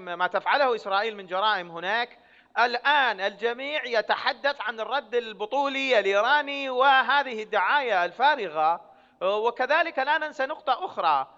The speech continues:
إسرائيل جنت ثم-، آه، ث-، ثمار أخرى، وهي أنها أظهرت بأنها أسقطت تسعة وتسعين في المئة من، آه، الأهداف التي،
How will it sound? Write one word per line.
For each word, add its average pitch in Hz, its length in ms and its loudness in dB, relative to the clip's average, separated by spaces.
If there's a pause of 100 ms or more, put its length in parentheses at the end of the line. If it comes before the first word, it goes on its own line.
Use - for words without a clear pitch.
(200)
إسرائيل 247 720 -2
جنت 285 280 0
ثم-، 294 300 0
آه، 202 220 2
ث-، 196 260 -4
ثمار 208 540 2
أخرى، 175 440 2 (380)
وهي 294 300 0
أنها 254 540 0
أظهرت 208 440 0 (340)
بأنها 240 560 0
أسقطت 233 480 -4
تسعة 262 240 -4
وتسعين 277 540 -10
في 262 120 -4
المئة 214 640 2 (280)
من، 254 520 -4
آه، 190 300 4
الأهداف 262 560 2
التي، 208 720 -6